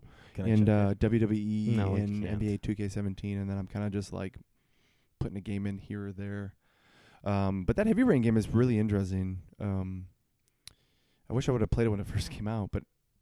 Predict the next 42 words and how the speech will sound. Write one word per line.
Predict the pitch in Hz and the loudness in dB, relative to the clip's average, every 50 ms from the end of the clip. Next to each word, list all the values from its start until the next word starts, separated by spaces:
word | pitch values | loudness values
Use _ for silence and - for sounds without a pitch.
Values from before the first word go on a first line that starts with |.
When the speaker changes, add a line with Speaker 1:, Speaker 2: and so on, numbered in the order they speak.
| _ _ | _ _
Speaker 2:
I | - - | -6 -4
Speaker 1:
Well, | - 101 | -2 -2
Speaker 2:
didn't | 104 98 | 0 0
have | 90 95 98 | 0 2 0
a | 98 - - | 2 2 2
Speaker 1:
well, | 107 104 | 0 0
Speaker 2:
PlayStation | 101 - | 2 2
Speaker 1:
Billy | - 151 165 135 | 4 4 4 4
Speaker 2:
three. | 98 107 | 2 2
Speaker 1:
had | 98 98 | 0 0
it, | 101 110 107 | -2 -4 -6
but | 98 101 104 | -8 -8 -8
it, | 104 101 107 110 104 104 104 - - _ _ | -10 -12 -12 -14 -14 -14 -16 -18 -20 _ _
watching | - 95 95 101 107 110 107 - 104 | -20 -20 -12 -8 -6 -6 -4 -4 -4
him | 95 110 120 113 | -2 -2 -2 -2
play, | - 104 101 | -2 -4 -4
I | 98 | -4
was | 92 | -6
like, | 98 95 95 | -6 -8 -8
"This | 110 117 - | -10 -10 -8
game's | - 127 139 110 95 | -8 -8 -8 -6 -6
really | 98 95 92 87 | -6 -8 -8 -10
slow." | - - - - - - - - - - - - - _ _ _ | -12 -18 -20 -20 -20 -20 -20 -20 -20 -20 -20 -20 -20 _ _ _
Speaker 2:
It, | - 135 139 - _ - _ _ _ _ _ _ _ _ | 2 2 2 2 _ -20 _ _ _ _ _ _ _ _
it | 123 139 135 110 107 - | -2 -2 -2 -4 -14 -16
started | - - - 143 131 135 139 120 | -16 -2 0 2 4 4 6 6
off | 117 110 113 - - | 6 4 4 0 -2
really | 113 104 101 | -4 -4 -4
slow, | 98 - - 107 104 95 101 95 78 | -6 -8 -4 -2 -2 -2 -2 -2 -6
but, | - - 104 104 101 98 | -6 -6 -6 -6 -6 -8
um, | 95 92 90 87 82 - - | -8 -10 -10 -12 -14 -16 -16
it, | _ - 98 - _ _ | _ -14 -14 -14 _ _
dude, | - 123 | -4 -4
it | 143 156 - | -4 2 2
picks | - 160 - - - | 2 2 2 -2 -4
up. | 131 107 104 - - - - - - - _ _ _ | -4 -4 -4 -6 -8 -8 -8 -16 -20 -20 _ _ _
There's | 107 107 120 | -8 -6 -6
a | 120 | -4
lot | 113 117 110 113 | -4 -2 -2 -2
of, | 113 104 98 | -2 -2 -2
like, | 104 104 101 98 - - _ | -4 -6 -6 -6 -10 -14 _
um, | 107 104 98 98 98 95 90 87 | -10 -8 -6 -6 -6 -6 -6 -8